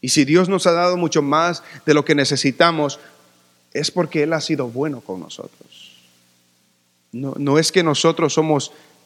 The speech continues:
la razón, la fuente de bendición. No, es porque Dios ha sido bueno con nosotros. Y no nos debemos de, am, sentir superiores a aquellos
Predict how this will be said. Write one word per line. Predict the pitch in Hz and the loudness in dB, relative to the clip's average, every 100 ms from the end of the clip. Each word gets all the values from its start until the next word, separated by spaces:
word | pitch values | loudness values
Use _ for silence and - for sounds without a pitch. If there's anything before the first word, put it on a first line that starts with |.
| - | 0
la | 135 139 | 4 4
razón, | 135 123 - - - 175 175 151 143 | 4 0 0 0 4 4 4 0 -2
la | 131 | -4
fuente | - 143 156 180 165 143 151 | -4 0 2 2 2 0 0
de | 135 | 0
bendición. | 131 123 123 - 160 139 - - - | -2 -4 -4 -2 -2 -2 -10 -20 -6
No, | 151 185 143 - - | 0 0 0 -6 -12
es | 139 139 | -6 -2
porque | 170 156 139 | -2 -2 -2
Dios | 143 165 151 | 0 -2 -4
ha | |
sido | 123 117 107 | -6 -6 -6
bueno | 101 87 | -6 -8
con | 98 - | -10 -14
nosotros. | 50 - - - - - - - - _ _ _ _ _ _ _ _ _ | -14 -16 -16 -20 -20 -20 -20 -20 -20 _ _ _ _ _ _ _ _ _
Y | 127 | -6
no | 131 156 170 | -2 0 0
nos | |
debemos | 165 160 165 160 143 | 2 2 2 0 2
de, | 143 - - _ - | 0 0 -14 _ -10
am, | 107 113 - 127 - - | -6 -6 -6 -12 -16 -8
sentir | - 135 123 143 143 | -4 -2 0 0 0
superiores | 143 131 135 147 156 131 - | -2 -4 -2 0 2 0 -2
a | 120 | -4
aquellos | 117 147 160 143 127 - | -2 -2 -2 -2 -6 -14